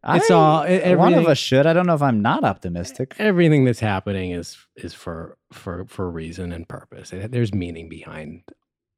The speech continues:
Speaker 2: I'm a pragmatic
Speaker 1: all of it.
Speaker 2: realist. That's maybe what I am.
Speaker 1: What meaning?
Speaker 2: I don't know if I'm optimistic or pessimistic,
Speaker 1: Ah,
Speaker 2: but I put,
Speaker 1: yeah.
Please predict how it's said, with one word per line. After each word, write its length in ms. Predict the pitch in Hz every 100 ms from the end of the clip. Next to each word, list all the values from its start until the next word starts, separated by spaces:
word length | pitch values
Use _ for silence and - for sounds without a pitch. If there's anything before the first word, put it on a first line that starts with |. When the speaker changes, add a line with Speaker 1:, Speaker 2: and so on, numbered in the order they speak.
| _ -
Speaker 2:
I'm 120 | 285
a 60 |
pragmatic 680 | 233 - 196 190 139 156 156
Speaker 1:
all 60 | 98
of 60 |
it. 40 | 110
Speaker 2:
realist. 480 | 113 101 85 - -
That's 240 | 90 -
maybe 240 | 85 78 80
what 160 | 82
I 140 | 85 90
am. 240 | 95 101 _ _ -
Speaker 1:
What 180 | 127 139
meaning? 520 | 120 113 107 120 123 - _ _ _ _
Speaker 2:
I 100 | -
don't 140 | 107 113
know 200 | 120 120
if 140 | 110
I'm 140 | 107 101
optimistic 680 | 113 - 123 123 120 - 104
or 80 | 95
pessimistic, 680 | 123 123 131 131 131 139 131
Speaker 1:
Ah, 40 |
Speaker 2:
but 100 | 104
I 140 | 101 98
put, 220 | - 120
Speaker 1:
yeah. 120 | 95